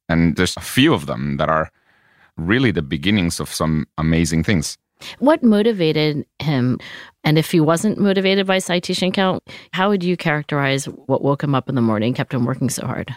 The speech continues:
Speaker 1: I think in his case, he truly, truly wanted to understand things. When I started working with him, I would try to explain something to him and he,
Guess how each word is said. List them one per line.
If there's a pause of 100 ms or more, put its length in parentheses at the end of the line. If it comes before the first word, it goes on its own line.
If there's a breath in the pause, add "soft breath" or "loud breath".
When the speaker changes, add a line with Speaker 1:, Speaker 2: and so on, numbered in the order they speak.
(280)
Speaker 1:
I
think
in
his
case,
he
truly,
truly
wanted
to
understand
things. (340 loud breath)
When
I
started
working
with
him, (140)
I
would
try
to
explain
something
to
him
and
he,